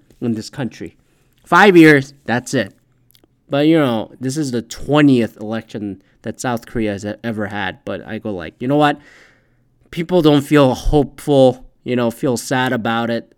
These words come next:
But I just go, uh, the fact that I'm hearing the same sentiments about,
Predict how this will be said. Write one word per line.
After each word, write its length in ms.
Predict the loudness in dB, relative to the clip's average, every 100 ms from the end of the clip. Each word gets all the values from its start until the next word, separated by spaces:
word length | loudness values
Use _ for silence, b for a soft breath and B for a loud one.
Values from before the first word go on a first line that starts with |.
| -10
But 120 | -6
I 80 | -6
just 240 | -8 -8
go, 220 | -8 -8 _ 4
uh, 200 | 4 6
the 140 | 2
fact 340 | 0 0 0
that 140 | 0 2
I'm 160 | 2
hearing 300 | 2 2 4
the 100 | 2
same 400 | 0 0 2 0
sentiments 800 | -2 -4 -2 0 0 -2 -4 -12 _ _ _ _ _ -6
about, 420 | 2 2 2 -2